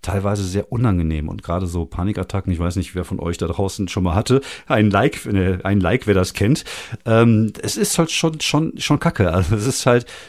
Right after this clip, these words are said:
dieses Gefühl, ähm, dass du plötzlich f-, flüchten musst. Also bei mir war das oft so, dass ich das, äh, zum Beispiel früher, also wie gesagt, ich hab das heute, heutzutage nur noch in sehr kleinen Dosen und so, dass ich das, äh,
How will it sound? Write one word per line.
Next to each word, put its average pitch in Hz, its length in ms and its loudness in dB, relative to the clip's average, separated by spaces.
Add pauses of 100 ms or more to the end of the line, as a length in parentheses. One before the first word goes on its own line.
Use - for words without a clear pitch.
(200)
dieses 110 320 -4
Gefühl, 143 760 0
ähm, 104 800 2 (560)
dass - 220 -6
du 110 140 -4
plötzlich - 560 -4
f-, - 480 -14
flüchten 98 380 -2
musst. 180 300 2
Also 101 320 -2
bei 95 140 -4
mir 98 180 2
war 104 80 0
das 90 140 -2
oft - 200 -12
so, 92 140 -4
dass 87 120 -2
ich 92 80 -6
das, - 280 -8
äh, - 120 -12
zum 85 160 -4
Beispiel - 240 -8
früher, 87 340 -4
also 90 140 -6
wie 82 60 -8
gesagt, 71 160 -12
ich - 100 -8
hab - 80 -4
das - 180 -2
heute, 101 240 0 (320)
heutzutage 95 500 -2
nur 98 140 4
noch 101 200 2
in 98 280 -2
sehr 95 300 0
kleinen 90 580 -2
Dosen 123 540 2 (680)
und 98 520 0
so, 92 240 -2
dass 87 160 -2
ich 90 100 -8
das, - 200 -8 (100)
äh, - 180 -10